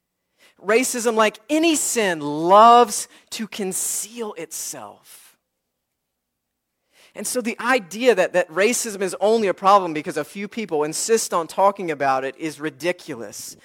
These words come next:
It's absurd, it's, it's, it's absurd as someone saying that sexism would be solved if nobody ever mentioned it. It has to be unmasked to be dealt with.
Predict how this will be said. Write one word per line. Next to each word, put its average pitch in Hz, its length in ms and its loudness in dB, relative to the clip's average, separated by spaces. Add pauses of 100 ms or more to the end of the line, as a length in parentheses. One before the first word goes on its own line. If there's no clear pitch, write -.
(280)
It's 196 100 -8
absurd, 233 460 4
it's, 226 100 0
it's, 233 240 -8
it's 202 160 -6
absurd 277 520 0
as 233 120 0
someone 240 380 -2
saying 226 300 -2
that 175 120 0
sexism 233 640 -2
would 185 140 -2
be 185 140 -8
solved 160 720 4 (600)
if 165 140 -6
nobody 196 400 4
ever 185 140 0
mentioned 165 420 -8
it. - 360 -18 (2000)
It 196 120 -4
has 285 260 -4
to 262 100 -6
be 214 240 -8
unmasked 226 920 -4
to 233 80 -10
be 214 140 -6
dealt 220 340 2
with. 143 580 -4